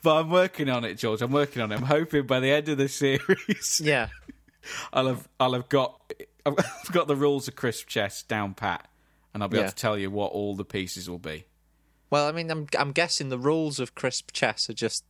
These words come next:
Speaker 2: the same as chess. It's
Speaker 1: Oh,
Speaker 2: just
Speaker 1: yeah.
Speaker 2: that different crisps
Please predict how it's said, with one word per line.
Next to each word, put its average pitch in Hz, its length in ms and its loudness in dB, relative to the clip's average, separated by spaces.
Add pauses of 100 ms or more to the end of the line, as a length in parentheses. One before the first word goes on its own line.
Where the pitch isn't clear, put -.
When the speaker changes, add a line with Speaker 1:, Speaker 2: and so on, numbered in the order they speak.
(120)
Speaker 2:
the 120 60 -2
same 117 380 2
as - 140 -6
chess. - 560 -2 (600)
It's - 200 0
Speaker 1:
Oh, - 20 0
Speaker 2:
just 110 160 4
Speaker 1:
yeah. 113 80 4
Speaker 2:
that 92 140 2
different 120 420 0
crisps - 680 -2